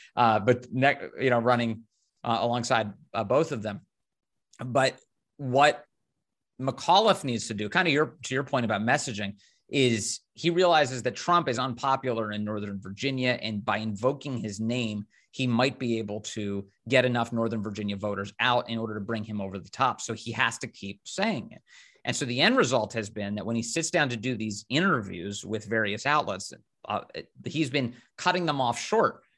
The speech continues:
So, um, there was a local television interview, uh, that was done recently where, uh, Glenn Youngkin sat for twenty minutes. So McAuliffe's campaign is like, "Okay, now we want our twenty minutes." So McAuliffe sits down. He only makes it ten minutes.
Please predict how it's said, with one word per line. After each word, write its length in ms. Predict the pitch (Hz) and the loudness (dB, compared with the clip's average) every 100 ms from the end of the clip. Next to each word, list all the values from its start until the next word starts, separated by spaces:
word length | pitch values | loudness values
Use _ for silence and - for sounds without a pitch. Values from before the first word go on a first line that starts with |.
| _ - | _ -4
So, 460 | - 139 120 120 _ _ _ _ - | 2 4 4 -2 _ _ _ _ -8
um, 480 | 120 117 110 107 - | -4 -4 -4 -8 -6
there 100 | 139 | 0
was 140 | 135 120 | 2 2
a 80 | |
local 280 | 127 170 170 | 4 4 4
television 600 | - 170 175 151 120 117 | 2 4 4 0 -2 -4
interview, 560 | 110 120 107 110 107 104 - _ | -2 -4 -2 -4 -4 -6 -10 _
uh, 240 | 113 101 95 - _ | -2 -2 -4 -10 _
that 120 | 120 | -2
was 120 | 107 107 | -2 -2
done 220 | 113 104 | -2 -2
recently 480 | 107 107 110 98 95 | -6 -6 -8 -8 -8
where, 560 | 98 104 101 98 95 _ _ _ | -4 -2 -2 -4 -8 _ _ _
uh, 200 | - 104 | -4 -2
Glenn 280 | 107 123 135 | -2 0 2
Youngkin 340 | 131 151 151 120 | 2 2 0 0
sat 300 | 139 113 - | 2 0 -2
for 80 | |
twenty 320 | 101 - 120 113 | -10 -6 -4 -2
minutes. 420 | 135 120 - - | -2 -2 -6 -10
So 120 | - | -6
McAuliffe's 380 | 127 120 196 190 | -4 2 2 2
campaign 360 | - 123 131 123 | 2 0 -2 -2
is 100 | 113 | -2
like, 100 | 123 | -4
"Okay, 220 | 170 143 | 0 0
now 100 | 131 | 0
we 80 | 147 | 0
want 240 | 139 139 | 0 0
our 140 | 151 208 | 2 0
twenty 320 | - 127 104 | 0 -6 -4
minutes." 320 | 98 87 - - _ | -8 -8 -12 -18 _
So 140 | - | -4
McAuliffe 380 | 135 127 185 190 180 | -2 2 4 4 0
sits 100 | 135 | 0
down. 260 | 180 135 - | 0 0 -4
He 100 | - | 0
only 180 | 180 202 | 2 2
makes 200 | 190 180 | 2 0
it 80 | 156 | -4
ten 240 | - 165 | -2 0
minutes. 400 | 156 131 - - | 0 -2 -6 -14